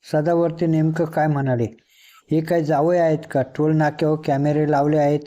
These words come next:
किती खणखण कटकट नोटा मोडल्या जात आहेत, हे बघायला ते कोण आहेत? त्यांचा राज ठाकरे काय मालक झालाय काय?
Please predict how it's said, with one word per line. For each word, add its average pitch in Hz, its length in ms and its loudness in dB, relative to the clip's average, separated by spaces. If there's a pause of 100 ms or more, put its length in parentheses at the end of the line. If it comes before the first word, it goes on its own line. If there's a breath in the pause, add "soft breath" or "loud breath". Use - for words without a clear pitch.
किती 156 340 -4
खणखण 147 420 -2
कटकट 143 540 -4
नोटा 131 540 -2
मोडल्या 139 400 0
जात 135 260 0
आहेत, 127 140 -2 (880 soft breath)
हे 151 80 0
बघायला 160 480 0
ते 160 200 -2
कोण 165 280 -2
आहेत? 131 160 0 (1000 soft breath)
त्यांचा 160 360 0
राज 160 180 2 (120)
ठाकरे 151 280 -2
काय 151 160 0
मालक 147 340 0
झालाय 135 380 0
काय? 117 220 -6